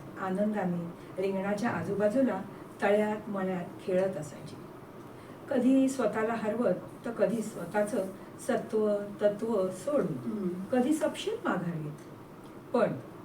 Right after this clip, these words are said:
Speaker 1: तिला वाटतं आता फक्त स्वतःकडे आणि स्वतःच्या आत पाहावं, मुक्त विहारावं, मनासारखं जगावं. ती प्रयत्नही करून बघते आपल्याच तंद्रीत राहायचा आणि सगळ्या भौतिकातून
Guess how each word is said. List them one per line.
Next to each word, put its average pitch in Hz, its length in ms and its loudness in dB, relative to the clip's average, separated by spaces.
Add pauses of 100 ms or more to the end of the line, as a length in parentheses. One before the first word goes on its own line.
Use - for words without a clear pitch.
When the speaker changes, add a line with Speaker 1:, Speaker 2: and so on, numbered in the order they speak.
(120)
Speaker 1:
तिला 185 240 0
वाटतं 202 380 2 (220)
आता 214 200 -4 (100)
फक्त 320 320 -4
स्वतःकडे 190 580 0 (520)
आणि 233 240 4 (420)
स्वतःच्या 208 500 -2 (240)
आत 214 220 -2
पाहावं, - 440 -8 (720)
मुक्त 302 280 2
विहारावं, 226 840 4
मनासारखं 202 640 -4
जगावं. - 380 -4 (640)
ती 381 60 6
प्रयत्नही 285 500 8
करून 190 320 4
बघते 160 260 -6 (600)
आपल्याच 202 420 -2
तंद्रीत 226 300 0
राहायचा 165 420 -6 (920)
आणि 269 300 4
सगळ्या 214 500 0
भौतिकातून 202 760 -2